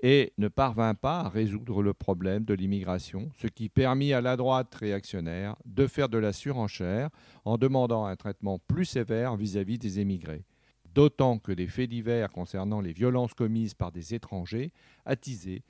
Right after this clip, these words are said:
la colère des Français. Paul Doumer, président de la République française, est assassiné par un Russe, Paul Gogoulov, et Louis Barthou, ministre des Affaires étrangères, est tué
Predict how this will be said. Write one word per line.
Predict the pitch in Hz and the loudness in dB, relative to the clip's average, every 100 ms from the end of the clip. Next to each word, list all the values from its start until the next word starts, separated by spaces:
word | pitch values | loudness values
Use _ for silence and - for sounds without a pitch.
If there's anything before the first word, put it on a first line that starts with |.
| _ _ | _ _
la | 101 | -6
colère | 98 - 117 98 92 87 | -4 2 2 2 0 -4
des | 95 | -4
Français. | 104 - 98 - 82 73 _ _ _ _ _ _ _ | -6 -6 -10 -8 -12 -12 _ _ _ _ _ _ _
Paul | - 107 | -4 -4
Doumer, | 98 113 135 180 165 | 0 2 4 2 0
président | 117 98 101 117 | -4 -4 0 2
de | 104 | 2
la | 98 92 | 0 0
République | 95 92 101 104 98 | 0 -2 -6 -6 -6
française, | - 101 - 107 101 - | -6 -8 -4 -4 -4 -8
est | 98 | -6
assassiné | 101 98 104 - 101 104 | -4 -2 -6 -4 -4 -2
par | 92 | -4
un | 92 95 | -4 -2
Russe, | 107 160 185 - _ | 0 0 -2 -10 _
Paul | 123 117 104 87 - | 4 6 4 0 -8
Gogoulov, | 98 135 131 110 110 110 160 - - _ _ _ _ _ | 4 6 6 6 4 6 4 -2 -16 _ _ _ _ _
et | 98 98 | -2 0
Louis | 101 120 | 2 2
Barthou, | 107 98 - - 104 165 - | 4 0 -2 -6 -6 -6 -4
ministre | 107 131 131 123 - | 0 2 2 -2 -6
des | 98 92 | -4 -2
Affaires | 95 - 95 | -4 -2 -4
étrangères, | 90 - 90 85 85 95 | -6 -6 -6 -4 -4 -2
est | 95 - | -4 -6
tué | - 120 127 | 0 2 2